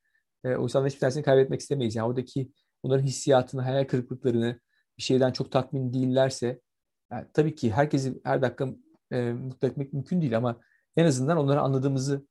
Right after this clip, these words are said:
e, hissettirmemiz lazım. O insanlarda anlaşıldıklarını, yani, e, insanı en çok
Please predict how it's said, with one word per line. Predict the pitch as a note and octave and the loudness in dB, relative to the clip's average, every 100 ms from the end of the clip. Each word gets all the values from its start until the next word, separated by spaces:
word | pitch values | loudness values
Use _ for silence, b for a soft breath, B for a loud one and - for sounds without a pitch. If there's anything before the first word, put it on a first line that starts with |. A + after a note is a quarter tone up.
| _ C#3+ | _ -6
e, | A#2+ A2+ G#2+ | -4 -4 -6
hissettirmemiz | - B2+ B2 B2 B2 A#2 | -4 -4 -2 -2 -2 0
lazım. | G#2+ A#2+ D3 | -2 -2 -4
O | |
insanlarda | B2 B2 B2 B2+ D3 | -2 0 0 -2 -2
anlaşıldıklarını, | C3 A#2 B2+ B2+ C3 B2 A#2 C3+ | -4 -4 -4 -2 -2 -2 -4 -2
yani, | A#2 A#2 A2 _ _ _ _ | -2 -2 -6 _ _ _ _
e, | B2+ A#2+ A#2 | -4 -2 -2
insanı | C#3+ C#3 F3 | -4 0 2
en | G#3 | 2
çok | F#3+ C3 | 0 -2